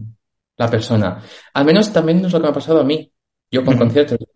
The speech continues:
Speaker 1: de hacer un concierto y que me venga alguien después y decirme, "Ay, porque me encanta cómo eres, eres una persona súper emocional y súper sentimental y sientes mucho",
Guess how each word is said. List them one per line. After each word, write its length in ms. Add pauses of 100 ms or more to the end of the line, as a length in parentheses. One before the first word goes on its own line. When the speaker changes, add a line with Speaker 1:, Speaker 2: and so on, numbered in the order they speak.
Speaker 1:
de 80
hacer 140
un 80
concierto 500
y 60
que 80
me 100
venga 440
alguien 220
después 400
y 40
decirme, 360
"Ay, 260 (440)
porque 300
me 100
encanta 400
cómo 260
eres, 380
eres 220
una 80
persona 180
súper 180
emocional 560
y 40
súper 220
sentimental 840
y 20
sientes 320
mucho", 440